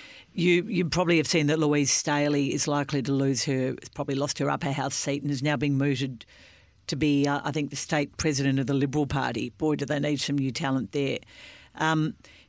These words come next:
in the last election, she won, she won her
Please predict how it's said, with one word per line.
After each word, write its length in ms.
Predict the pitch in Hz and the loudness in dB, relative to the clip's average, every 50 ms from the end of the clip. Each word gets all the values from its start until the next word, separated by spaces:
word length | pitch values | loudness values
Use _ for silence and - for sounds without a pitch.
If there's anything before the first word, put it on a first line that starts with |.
| _ _ _ - _ _ _ | _ _ _ -20 _ _ _
in 140 | - 190 185 | 0 2 4
the 80 | 175 170 | 4 4
last 400 | 170 170 185 214 247 262 - - | 6 6 6 4 4 4 2 4
election, 320 | 202 175 156 - - 160 | 4 4 4 2 0 0
she 220 | 143 - - 220 214 | 0 0 0 0 2
won, 360 | 190 196 190 185 185 180 - - - _ _ _ _ _ | 2 2 2 2 0 -2 -4 -6 -12 _ _ _ _ _
she 200 | - - - 233 | -10 -4 -2 -2
won 460 | 233 196 175 160 175 185 185 190 190 190 | 0 0 0 0 2 2 2 2 2 2
her 560 | 180 170 185 175 160 151 143 139 139 135 | 2 2 4 4 4 4 4 4 2 0